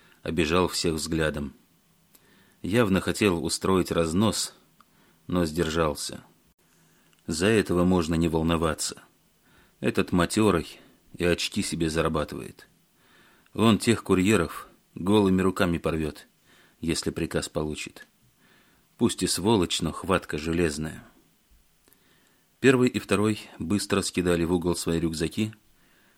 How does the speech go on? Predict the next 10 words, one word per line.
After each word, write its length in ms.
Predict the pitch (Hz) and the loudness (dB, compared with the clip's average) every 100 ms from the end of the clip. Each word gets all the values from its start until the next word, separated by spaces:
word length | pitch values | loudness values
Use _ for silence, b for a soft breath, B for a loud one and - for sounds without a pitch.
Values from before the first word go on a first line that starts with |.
| b | b
проверили 460 | 82 90 120 120 113 | 2 4 4 2 0
автоматы 720 | 87 - 82 90 107 113 110 _ _ b b b b b b - | -2 -4 -2 0 -2 -4 -8 _ _ b b b b b b 4
и 100 | 95 | 6
остановились 600 | 107 131 143 156 147 147 | 6 4 4 4 4 2
у 60 | |
двери, 260 | 113 113 123 | 4 6 6
дожидаясь 640 | 120 101 92 90 104 - | 4 2 2 4 2 2
напалма. 580 | 98 - 85 80 80 73 b b b b _ _ _ _ | -2 2 2 2 -2 -6 b b b b _ _ _ _
Странные 600 | - - 104 87 87 85 | -10 -2 0 0 -4 -4
парни. 480 | - 85 82 82 | -2 -2 -2 -6